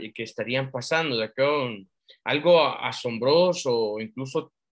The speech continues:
eh, un poco tenebroso. Entonces, eso sería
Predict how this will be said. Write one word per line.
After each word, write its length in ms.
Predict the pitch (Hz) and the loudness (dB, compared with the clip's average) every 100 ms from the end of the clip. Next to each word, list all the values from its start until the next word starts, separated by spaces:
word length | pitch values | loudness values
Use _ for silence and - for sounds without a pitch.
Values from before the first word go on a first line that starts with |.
| _ _ _ _ - | _ _ _ _ -4
eh, 920 | 123 120 120 117 117 113 110 107 107 | 2 4 4 2 2 2 2 0 -2
un 160 | 110 107 | -6 -6
poco 840 | 127 131 160 135 123 110 95 92 _ _ _ _ - | -6 0 4 6 6 4 0 -6 _ _ _ _ -2
tenebroso. 960 | 147 127 110 131 180 185 - 135 135 _ _ _ _ _ | 0 2 0 2 2 0 -4 -6 -6 _ _ _ _ _
Entonces, 240 | - 135 - | -10 -8 0
eso 280 | 160 160 | 0 -2
sería 560 | 180 165 143 151 170 - | -6 -4 0 2 0 -4